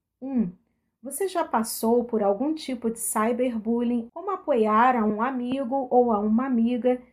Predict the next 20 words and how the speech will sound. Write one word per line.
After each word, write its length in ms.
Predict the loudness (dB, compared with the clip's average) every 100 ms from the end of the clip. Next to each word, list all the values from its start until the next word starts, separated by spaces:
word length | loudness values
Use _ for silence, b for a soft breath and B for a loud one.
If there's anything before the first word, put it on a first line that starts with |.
| _ -16
que 100 | -14
esteja 480 | -10 -8 -6 -6
passando 680 | -6 -6 -6 -6 -2 -2 -2
por 220 | -2 -2
isso? 460 | 0 -2 -4 -10 -14 _ _ _ _ _ _ -8
Dois, 560 | 0 2 0 -2 -14 _ _ _ _
podemos 460 | -6 -4 -4 -4 -4
afirmar 800 | -4 -4 -6 -4 0 2 2 0
que 140 | -8
o 100 | -8
cyberbullying 1080 | -4 0 0 0 -4 -4 -4 -2 -2 -6 -8
atual 400 | -6 0 2 2
vão 200 | 2 0
contra 380 | 0 -2 -4 -4
os 100 | -4
direitos 600 | 0 2 2 -2 -8 -8
humanos? 680 | -4 0 0 0 -4 -12 -20 _ _ _ _ _
Em 160 | -12 -10
seu 300 | -6 -4 -4
caderno, 720 | -2 -2 2 2 2 -2